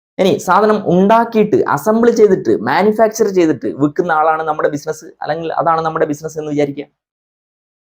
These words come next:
അങ്ങനെയാവുമ്പോ അപ്പോഴും നമുക്ക് എക്സ്പെൻസുകൾ ഉണ്ടാവും. മാനുഫാക്ചറിങ് എന്തൊക്കെ എക്സ്പെൻസ് ഉണ്ടാകുക? ഫാക്ടറി എക്സ്പെൻസ് ഉണ്ടാവും, ഫാക്ടറിയിലുള്ള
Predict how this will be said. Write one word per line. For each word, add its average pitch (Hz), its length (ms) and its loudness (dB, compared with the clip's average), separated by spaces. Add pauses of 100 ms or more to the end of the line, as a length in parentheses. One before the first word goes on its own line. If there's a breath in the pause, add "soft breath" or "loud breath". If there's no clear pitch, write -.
(260)
അങ്ങനെയാവുമ്പോ 113 600 0 (480 soft breath)
അപ്പോഴും 170 420 2
നമുക്ക് 131 300 -2
എക്സ്പെൻസുകൾ 110 580 -4
ഉണ്ടാവും. 85 300 -10 (560)
മാനുഫാക്ചറിങ് 139 760 0
എന്തൊക്കെ 120 280 -4
എക്സ്പെൻസ് - 380 -8
ഉണ്ടാകുക? 107 280 -4 (640)
ഫാക്ടറി 131 360 2
എക്സ്പെൻസ് 120 400 -6
ഉണ്ടാവും, 98 240 -4 (160)
ഫാക്ടറിയിലുള്ള 123 580 2